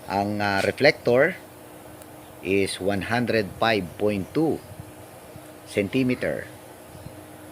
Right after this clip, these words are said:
Ang driven element ay ninety-eight point four.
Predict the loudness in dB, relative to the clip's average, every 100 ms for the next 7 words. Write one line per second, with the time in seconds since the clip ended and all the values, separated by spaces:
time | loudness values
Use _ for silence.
0 | -14 -14 -16 -18 -18 -8 -4 -2 -2 -4
1 | -6 -8 -2 4 4 6 4 4 2 4
2 | 4 4 -2 -6 -10 -14 -8 -2 0 0
3 | -2 2 2 2 0 0 2 2 -2 -10
4 | -16 -16 -18 -18 -18 -18 -18 -18 -18 -18
5 | -16 -12 -12 -12 0 2 2 4 6 6
6 | 6